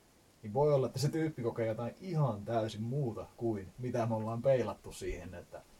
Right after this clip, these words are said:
se edustaa nyt tämmöstä ja tämmöstä ja tämmöstä. Niin sit kun pääsee jotenkin lähemmäs ja näkemään myös sen tyypin sitä sisäistä maailmaa, sitä hänen omaa inhimillistä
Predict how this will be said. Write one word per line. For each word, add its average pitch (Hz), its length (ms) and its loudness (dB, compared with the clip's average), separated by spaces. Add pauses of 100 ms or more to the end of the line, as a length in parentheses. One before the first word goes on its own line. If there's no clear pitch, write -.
(200)
se 73 160 -10
edustaa 87 440 -6
nyt 80 120 -10 (160)
tämmöstä 98 440 -8
ja 110 60 -2
tämmöstä 123 420 0
ja 110 80 0
tämmöstä. 101 560 -2 (1080)
Niin 113 120 -4
sit 107 180 -2
kun 113 240 -6
pääsee 98 440 0
jotenkin 95 380 -10 (280)
lähemmäs 104 600 -4
ja 113 60 -2
näkemään 98 640 -4 (380)
myös 107 300 -6
sen 107 300 -2 (260)
tyypin 104 420 0
sitä 117 220 2
sisäistä 110 500 -2
maailmaa, 101 460 -6
sitä 113 200 -4
hänen 113 360 -2
omaa 113 540 -2
inhimillistä 113 840 -4